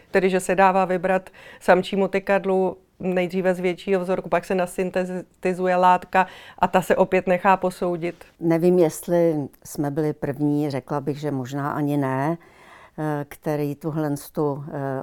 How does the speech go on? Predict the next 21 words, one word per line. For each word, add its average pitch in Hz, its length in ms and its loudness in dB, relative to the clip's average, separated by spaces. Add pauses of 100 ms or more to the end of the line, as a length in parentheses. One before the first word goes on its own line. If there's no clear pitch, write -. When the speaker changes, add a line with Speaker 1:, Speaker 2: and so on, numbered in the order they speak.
(240)
Speaker 2:
kombinatorní, 147 1080 -2
ten 143 180 -4
kombinatorní 147 760 -2
přístup - 520 -10
použili, 147 640 -4
ale 151 260 -4
každopádně, 151 960 0 (580)
ehm, 147 680 -2 (540)
to 175 100 0
byla 156 480 4 (120)
metoda, 165 760 2 (180)
hm, 160 160 -6 (220)
řekněme, 175 440 2
netradiční. 156 800 0 (120)
Speaker 1:
Je 220 80 -4
to 202 120 0
taková 202 340 4
vlastně 208 340 -2
hra, 262 220 -4
mě 208 160 -2
napadá, 185 560 -2